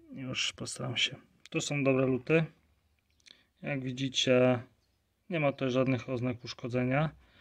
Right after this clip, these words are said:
A teraz zimny lód. Wyostrzy, wyostrzy. To jest to, o.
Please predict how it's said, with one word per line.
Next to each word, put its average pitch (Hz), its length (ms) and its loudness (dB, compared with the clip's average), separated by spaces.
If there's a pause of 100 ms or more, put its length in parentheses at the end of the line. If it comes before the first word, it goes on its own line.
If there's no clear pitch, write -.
(360)
A 139 100 -12
teraz 113 340 -4
zimny 135 520 2
lód. 117 560 -2 (840)
Wyostrzy, 127 720 -6 (280)
wyostrzy. 110 540 -10 (1300)
To 127 100 -8
jest 120 240 -8
to, - 140 -10
o. 117 140 -10